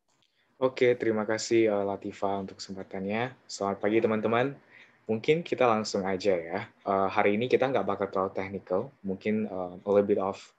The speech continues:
knowledge aja tentang programming in Bukit Vista dan programming in general, actually. Oke, eh, kita lanjut dulu di next slide.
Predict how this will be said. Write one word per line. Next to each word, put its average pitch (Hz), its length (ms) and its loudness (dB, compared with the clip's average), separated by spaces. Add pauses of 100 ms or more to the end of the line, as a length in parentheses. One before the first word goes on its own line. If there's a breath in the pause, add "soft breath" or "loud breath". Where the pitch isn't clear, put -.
(240)
knowledge 110 320 4
aja 95 160 0
tentang 98 320 -4
programming 95 480 0
in 90 80 -8
Bukit 90 240 -12
Vista 101 320 -2
dan 101 160 0
programming 131 480 2
in 104 80 -2
general, 95 400 -6
actually. 104 480 -12 (560 soft breath)
Oke, 107 320 0
eh, 101 240 0
kita - 160 -4
lanjut 131 240 -2
dulu 120 160 0
di 120 80 -6
next - 160 -6
slide. - 160 -6